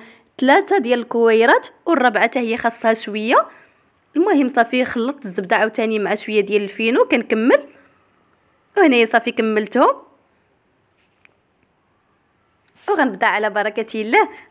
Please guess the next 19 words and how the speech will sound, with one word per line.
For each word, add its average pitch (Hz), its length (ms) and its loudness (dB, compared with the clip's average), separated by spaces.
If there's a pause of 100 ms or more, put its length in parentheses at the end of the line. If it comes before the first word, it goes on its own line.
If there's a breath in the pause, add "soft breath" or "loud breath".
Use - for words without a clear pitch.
صافي 392 160 -2
كناخذ 226 440 -2
الكره 262 360 2
الاولى 226 380 0
ونوضع 240 320 -2
فوق - 220 -4
منها 214 220 -2
الكره 214 320 2
الثانيه 269 560 2
ونوضع 214 320 2
الثالثه. 220 480 0 (440 loud breath)
صافي 403 160 2
وكنبسطهم 269 720 0
واحد 247 220 -2
شويه 254 380 -2
وكنبدا 226 460 0
نجمعهم 202 600 0 (800 soft breath)
بهذه 269 200 2
الطريقه. 214 680 0